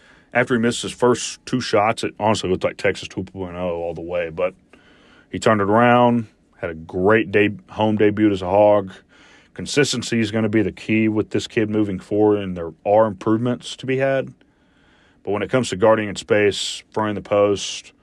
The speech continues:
walling up with strength rather than going for a block against opposing bigs,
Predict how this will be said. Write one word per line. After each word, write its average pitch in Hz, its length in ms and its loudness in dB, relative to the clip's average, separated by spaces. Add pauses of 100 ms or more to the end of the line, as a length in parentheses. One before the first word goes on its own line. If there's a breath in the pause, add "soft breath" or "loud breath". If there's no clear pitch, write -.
(640 soft breath)
walling 104 380 2
up 101 160 2
with 95 100 -8
strength 104 460 -4
rather 98 240 4
than 87 120 -6
going 92 200 0
for 92 160 -4
a 82 60 -6
block 90 400 -2
against 90 240 -10
opposing 90 420 -2
bigs, 90 680 -4